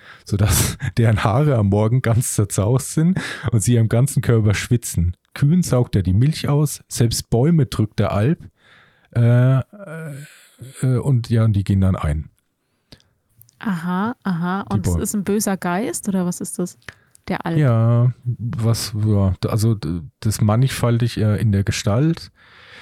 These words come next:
Speaker 1: Ähm, es ist ein Druckgeist. <laughs> Der Familie, gehört der Familie Druckgeist an. Ähm,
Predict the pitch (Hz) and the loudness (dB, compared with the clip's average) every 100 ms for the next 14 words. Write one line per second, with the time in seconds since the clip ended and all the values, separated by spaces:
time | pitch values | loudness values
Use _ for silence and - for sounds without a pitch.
0 | - - _ _ _ 113 104 104 107 98 | -20 -20 _ _ _ 2 4 4 4 2
1 | - - - - 85 - - - - 117 | -2 -10 -8 -6 -4 -4 -6 -4 0 0
2 | 101 - 151 - 92 85 82 - - - | 0 -2 -2 0 0 2 0 -2 -8 -14
3 | - - - - - - - - 104 - | -18 -20 -16 -4 -4 -2 -4 -2 0 0
4 | 107 139 120 120 98 101 110 101 - - | 0 2 2 2 0 2 2 2 -2 -2
5 | 117 101 - 95 - 95 - - 101 - | 0 0 -2 -4 -2 -4 -2 -2 -2 -4
6 | - - 151 92 95 _ - 117 104 104 | -8 -6 -8 -10 -14 _ -2 2 4 4
7 | 110 | 4